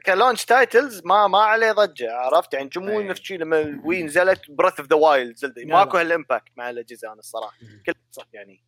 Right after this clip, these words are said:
Speaker 3: يعتمد على الشخص
Speaker 1: عرفت؟
Speaker 3: طبعا، بس
Speaker 1: حتى بلاي ستيشن، بلاي ستيشن فور لما نزلت، يعني بلاي ستيشن فور لما نزلت كان معنا Last of Us Remaster، بس هم عليه هايب كبير،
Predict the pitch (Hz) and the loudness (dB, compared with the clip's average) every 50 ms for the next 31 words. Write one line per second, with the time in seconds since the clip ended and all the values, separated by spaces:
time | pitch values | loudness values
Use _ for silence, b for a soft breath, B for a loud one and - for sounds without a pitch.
0 | _ - 165 170 - 269 254 208 185 165 180 180 - 233 185 - 139 156 - 139 | _ -14 -14 -12 -8 -6 -6 -4 -4 -4 -4 -4 -4 -6 -6 -6 -6 -8 -8 -10
1 | 127 127 127 160 185 165 175 165 - - - - - - 202 - 185 208 208 254 | -12 -12 -14 -14 -8 -8 -8 -8 -8 -12 -18 -10 -6 -6 -6 -2 -2 -2 -2 0
2 | 220 240 214 190 214 - - 233 - 233 214 - 254 226 208 208 208 208 202 190 | -2 0 0 0 -2 -2 -2 -2 -2 -2 2 2 2 2 2 0 0 -2 0 2
3 | 247 247 247 285 - _ - B B B B B 147 147 170 190 180 196 196 214 | 2 4 4 2 0 _ -18 B B B B B -4 -4 -4 -4 -4 -6 -6 -4
4 | 220 220 214 - 240 226 214 214 202 202 196 185 233 240 247 240 - - 220 208 | -4 -6 -2 -2 -2 -2 -2 -2 -4 -4 -2 0 0 0 0 -2 0 0 0 0
5 | 202 190 190 233 233 226 220 202 202 220 226 - - 233 226 277 254 - - 214 | 2 0 0 0 2 0 0 0 2 0 0 2 2 2 2 2 0 0 0 -2
6 | 220 240 247 277 302 285 - - 262 226 202 202 - - 226 254 247 208 190 202 | -2 2 4 2 2 2 2 0 0 0 0 -4 -2 0 -2 -2 0 0 0 0
7 | 220 214 180 165 190 185 175 - 160 - - 143 139 113 - - | 2 0 -2 0 -2 -4 -4 -6 -10 -14 -10 -8 -8 -8 -8 -10